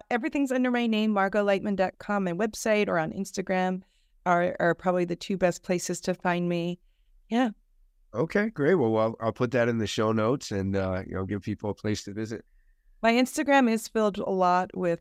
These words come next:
Speaker 1: the new puppy I just adopted, less storytelling, but we will, we will go back to it being about storytelling soon once I, once the thrill of the new puppy is, is, <laughs> it's,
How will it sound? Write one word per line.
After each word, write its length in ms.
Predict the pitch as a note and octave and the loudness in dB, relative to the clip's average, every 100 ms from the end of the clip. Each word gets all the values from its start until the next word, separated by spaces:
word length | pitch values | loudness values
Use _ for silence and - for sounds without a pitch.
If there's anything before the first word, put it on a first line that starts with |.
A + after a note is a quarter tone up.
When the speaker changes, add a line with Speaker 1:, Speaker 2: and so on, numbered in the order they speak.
| _ | _
Speaker 1:
the 100 | F3 | 0
new 160 | E3+ E3 | 0 0
puppy 320 | E3 D#3 D#3+ | 0 0 0
I 60 | |
just 240 | D#3 D#3 E3+ | -2 -4 -4
adopted, 480 | D#3 D3 - D#3 D#3+ | -2 -4 -4 -2 2
less 200 | D#3 D3 | 2 2
storytelling, 680 | - F3 D#3+ D3+ D3+ D3+ | -4 -2 -2 0 -2 0
but 160 | D#3+ - - _ _ _ _ _ _ _ | -2 -4 -8 _ _ _ _ _ _ _
we 140 | G3 G3+ | -2 2
will, 260 | F#3+ F#3 | 4 4
we 140 | F#3 F#3+ | 2 2
will 140 | F3+ | 4
go 100 | F3+ | 4
back 220 | F3 E3+ | 4 2
to 100 | - | 2
it 160 | E3+ D#3+ | 0 0
being 240 | E3+ D#3+ | -2 0
about 220 | D#3 D#3 - | 2 0 0
storytelling 480 | D#3 D3 D#3 C#3+ | -4 -2 -2 -2
soon 320 | C#3 D3+ C#3+ D3 | -2 -2 -2 -2
once 180 | C#3+ | -4
I, 120 | D3 - - | -6 -8 -4
once 240 | D#3 C#3 | -2 -2
the 120 | E3 | -2
thrill 280 | D3 E3 D3+ | 0 4 4
of 100 | D3 | 2
the 60 | D3 | -2
new 120 | C#3+ | -6
puppy 360 | - D3 - C#3 | -6 -6 -4 -4
is, 160 | - - | -6 -10
is, 320 | - - - - _ | -12 -12 -16 -20 _
<laughs> 180 | _ - | _ -8
it's, 260 | - - | -6 -10